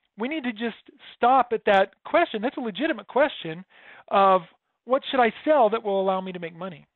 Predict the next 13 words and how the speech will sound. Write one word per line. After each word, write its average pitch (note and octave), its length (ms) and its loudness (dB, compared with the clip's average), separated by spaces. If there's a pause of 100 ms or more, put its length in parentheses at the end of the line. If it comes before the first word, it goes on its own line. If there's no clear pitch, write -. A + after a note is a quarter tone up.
(260)
That's B3 220 2
a F#3 40 -6
great F3 480 -2
question. - 520 -10 (640)
Now, G3+ 640 2 (340)
let's G3+ 400 0
start G3 280 2
answering F#3+ 560 -8
that F3 200 -2
question. F#3 460 -4
Let's A3 200 -4
start G3 380 0
brainstorming E3+ 880 -8